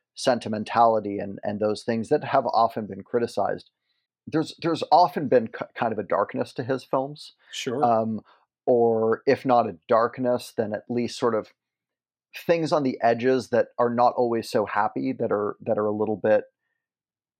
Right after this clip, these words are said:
Speaker 1: raw or real or human. This movie, you know, you've got a filmmaker who's looking back on his past. Uh, it's, you're right, it's all those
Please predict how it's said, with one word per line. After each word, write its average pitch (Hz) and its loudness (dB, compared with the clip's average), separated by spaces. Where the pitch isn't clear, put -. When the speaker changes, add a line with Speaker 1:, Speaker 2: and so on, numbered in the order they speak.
Speaker 1:
raw 117 6
or 107 0
real 110 0
or 110 4
human. 113 -2
This 160 0
movie, 107 -2
you 117 -2
know, 107 -2
you've 117 -4
got 127 4
a 117 0
filmmaker 120 0
who's 104 -6
looking 117 -4
back 127 2
on 139 -2
his 139 -8
past. - -6
Uh, 95 -4
it's, - -6
you're 117 0
right, 107 4
it's - -4
all 120 6
those 113 0